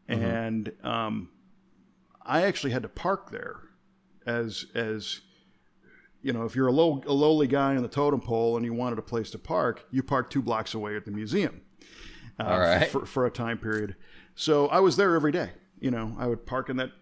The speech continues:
Speaker 2: parking garage and go up the ramp every day. I had a sixty-nine
Speaker 1: Mm.
Speaker 2: Riviera, and I, that's where I parked. And then they had this
Speaker 1: Mm.
Speaker 2: van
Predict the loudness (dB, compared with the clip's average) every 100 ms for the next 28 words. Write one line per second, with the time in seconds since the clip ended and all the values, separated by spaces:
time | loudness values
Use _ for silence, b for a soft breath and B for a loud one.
0 | _ _ -4 -2 -2 -2 -4 -2 -2 -4
1 | -4 -4 -2 -2 -2 -4 -4 -2 0 0
2 | -2 -4 -6 -6 -4 -2 -2 -2 0 0
3 | 0 -4 -8 -12 -14 -10 -8 -4 -4 -4
4 | -6 -8 -6 -4 -4 -4 -6 -6 -4 -4
5 | -2 -2 -2